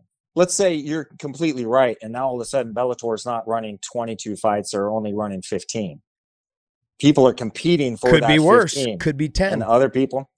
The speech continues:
Speaker 1: or maybe it's thirty.
Speaker 2: If
Speaker 1: Why
Speaker 2: I,
Speaker 1: is
Speaker 2: if
Speaker 1: it
Speaker 2: they're, if they,
Speaker 1: twenty-two now?
Speaker 2: I, okay, so if they're getting a bigger, if you're saying if, if the promotion is paying a bigger share to the fighter, they're gonna put on more fights on one card.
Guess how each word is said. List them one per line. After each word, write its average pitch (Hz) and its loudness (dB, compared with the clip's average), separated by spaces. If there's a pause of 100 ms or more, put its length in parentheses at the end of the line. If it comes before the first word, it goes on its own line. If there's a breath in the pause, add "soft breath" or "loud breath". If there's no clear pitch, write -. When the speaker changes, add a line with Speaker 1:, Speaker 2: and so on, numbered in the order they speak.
(100)
Speaker 1:
or 151 2
maybe 160 0
it's 165 -2
thirty. 202 -4 (1600)
Speaker 2:
If 139 -4
Speaker 1:
Why 139 6
Speaker 2:
I, - 6
Speaker 1:
is 180 4
Speaker 2:
if 151 4
Speaker 1:
it 143 0
Speaker 2:
they're, 180 6
if 151 2
they, 170 -2
Speaker 1:
twenty-two 160 0
now? 180 0
Speaker 2:
I, 175 0
okay, 170 0
so 175 2
if 160 4
they're 165 -2
getting 170 2
a 160 6
bigger, 170 2
if 139 -6
you're 180 4
saying 185 -2
if, - -2 (400 soft breath)
if - -12
the 160 2
promotion 175 2
is 208 4
paying 170 0
a 135 -2
bigger 135 -4
share 117 -6 (640)
to 151 0
the 139 0
fighter, 123 -2 (140)
they're 131 -2
gonna 139 0
put 139 0
on 131 -4
more 127 -4
fights 120 -10
on 113 -4
one 110 -6
card. 98 -10